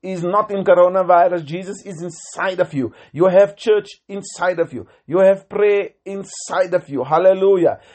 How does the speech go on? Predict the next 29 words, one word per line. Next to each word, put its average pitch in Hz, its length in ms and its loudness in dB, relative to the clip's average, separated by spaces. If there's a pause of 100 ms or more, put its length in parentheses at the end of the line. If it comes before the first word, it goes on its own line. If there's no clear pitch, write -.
(100)
You 170 140 -4
have 175 300 0
God 190 480 2
inside 190 680 -8
of 175 160 -8
you. 139 160 -8
Amen. - 380 -6 (260)
So, 202 260 0
but 175 200 2
without 175 440 -8
faith, 247 320 -6
it 180 100 -12
is 190 140 -8
impossible 240 840 0
to - 140 -14
please 190 460 -12 (200)
God. 104 320 -4
Amen. 151 300 -4 (840)
Rise 247 300 0
up 220 140 2
in 208 140 -8
faith. - 320 -8 (520)
Cast 240 380 -2
not 233 300 -6
away 208 400 2
your 185 280 -4
confidence 180 640 -10 (100)
today. 123 360 -8
Amen. 160 340 -2